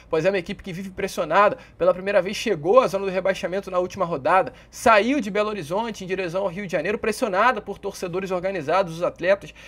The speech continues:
Então, emocionalmente, o Cruzeiro hoje é uma equipe abalada e uma derrota hoje novamente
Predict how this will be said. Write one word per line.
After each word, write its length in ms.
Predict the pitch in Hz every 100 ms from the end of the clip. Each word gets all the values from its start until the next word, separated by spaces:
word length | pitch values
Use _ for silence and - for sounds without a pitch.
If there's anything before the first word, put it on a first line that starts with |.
| -
Então, 340 | 165 160 233 247
emocionalmente, 720 | 240 285 254 262 233 214 247
o 20 |
Cruzeiro 320 | 220 190 226 196
hoje 260 | 214 254
é 40 | 220
uma 100 | 202
equipe 200 | 214 190
abalada 500 | 165 151 202 214 - - -
e 40 |
uma 120 | 202
derrota 680 | 220 262 180 165 247 294 226
hoje 400 | 190 208 262 226
novamente 240 | 214 220